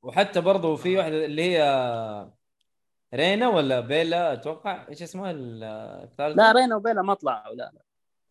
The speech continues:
Speaker 1: بس أنا أتذكر إنه رسلوا ثلاثة ولا؟
Speaker 3: لا، هم أرسلوا ثلاثة دايما.
Speaker 1: دايما راح بنفسه؟
Speaker 3: إيه، دايما راح.
Speaker 1: أوكي. طيب، هناك أكيد حيكون نفس الشيء.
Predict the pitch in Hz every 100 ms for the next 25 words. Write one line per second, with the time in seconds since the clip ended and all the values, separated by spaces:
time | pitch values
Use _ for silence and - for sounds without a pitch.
0 | 139 151 226 247 226 - 247 208 233 233
1 | 202 180 202 190 139 151 185 131 139 -
2 | _ _ _ _ _ _ _ 160 - 185
3 | 190 185 190 190 190 175 165 160 131 151
4 | 107 _ _ _ _ _ _ _ _ -
5 | 147 208 180 160 202 143 160 190 - 107
6 | 92 _ _ _ _ _ 151 151 135 147
7 | 139 123 123 - _ _ _ _ - 113
8 | - 165 147 95 - _ _ _ _ -
9 | 240 196 139 202 262 220 262 240 220 233
10 | 269 269 262 220 190 170 170 -